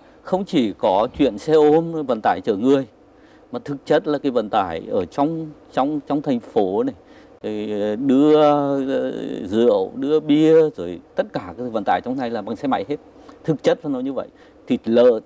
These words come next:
rồi các thứ, là rau quả, là vận tải bằng xe máy. Thì lực lượng này cũng, cũng rất là lớn. Thì tất nhiên là, tất nhiên là mình nói nếu mà người ta thuê một cái, ờ, một cái phương tiện công cộng để người ta vận chuyển nó tốt hơn ấy,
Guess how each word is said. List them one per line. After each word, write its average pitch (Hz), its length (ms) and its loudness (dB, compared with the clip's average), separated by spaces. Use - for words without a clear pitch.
rồi 104 240 -12
các - 160 -6
thứ, 104 200 -6
là 107 200 -4
rau 107 260 0
quả, 110 240 2
là 107 160 -14
vận 104 120 -8
tải 90 100 -2
bằng 95 80 -12
xe 143 140 -6
máy. 95 240 -2
Thì 143 100 2
lực 151 140 4
lượng 120 140 8
này 104 140 0
cũng, - 140 -20
cũng - 100 -18
rất 170 100 -2
là 139 80 -2
lớn. 98 280 -2
Thì 135 100 -6
tất 170 100 4
nhiên 180 200 4
là, 147 280 4
tất 170 180 0
nhiên 170 140 4
là 170 60 2
mình 160 160 2
nói 110 200 4
nếu 123 200 4
mà 156 80 -2
người 151 140 2
ta 160 160 2
thuê 165 340 4
một 139 320 0
cái, 135 220 -2
ờ, 131 260 0
một 123 140 -4
cái 139 100 -2
phương 160 200 0
tiện 131 260 2
công 147 120 -4
cộng 123 260 2
để 110 100 -2
người 123 80 -4
ta 151 100 -4
vận 131 160 0
chuyển 101 280 2
nó 101 100 -4
tốt 117 200 0
hơn 147 220 0
ấy, 180 120 -6